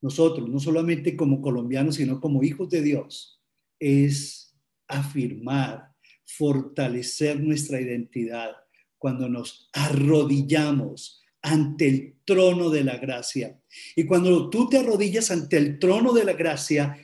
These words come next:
el trono de los cielos comienza a tronar. Ahí sí que es cierto. Y comenzamos a ver la gloria de Dios. Si a ti te dijeran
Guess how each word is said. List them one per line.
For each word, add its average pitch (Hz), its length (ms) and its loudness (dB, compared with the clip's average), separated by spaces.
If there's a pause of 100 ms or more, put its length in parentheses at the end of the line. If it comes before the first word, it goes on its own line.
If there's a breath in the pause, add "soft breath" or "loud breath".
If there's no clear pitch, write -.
(100)
el 147 320 -2
trono 202 480 4
de 185 120 4
los 151 460 -4
cielos 180 960 2 (280)
comienza 135 920 0 (260)
a 139 200 -8
tronar. 117 500 -6 (160)
Ahí 143 220 2
sí 139 260 -2
que 131 140 -2
es 120 120 -8
cierto. 110 380 -8
Y - 80 -12
comenzamos 156 1160 -2 (260 loud breath)
a 143 120 2
ver 139 200 4
la 139 140 0
gloria 143 600 4
de 107 180 -8
Dios. - 560 -18 (440 loud breath)
Si - 200 0
a 180 100 4
ti 240 120 4
te 277 140 8
dijeran 135 680 2